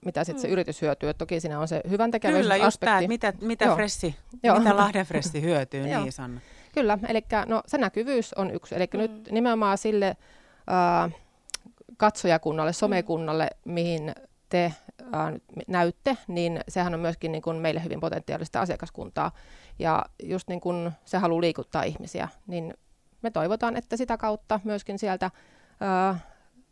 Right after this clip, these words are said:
Speaker 1: liikuntaseurojen ja, ö, urheilijat niin, niin, niin löytää myöskin meidän palvelut sitten.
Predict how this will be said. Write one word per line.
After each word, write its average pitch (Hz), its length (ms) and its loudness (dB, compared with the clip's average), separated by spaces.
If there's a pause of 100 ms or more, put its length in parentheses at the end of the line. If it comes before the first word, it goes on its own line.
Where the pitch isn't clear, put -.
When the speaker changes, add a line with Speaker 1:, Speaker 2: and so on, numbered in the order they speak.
(240)
Speaker 1:
liikuntaseurojen 185 920 2
ja, 170 200 0 (260)
ö, - 20 -14 (440)
urheilijat 185 520 0
niin, 170 260 -6
niin, 190 140 -4
niin 165 180 -6
löytää 233 260 -2
myöskin 294 260 -6
meidän 165 220 -4
palvelut - 340 -10
sitten. - 240 -20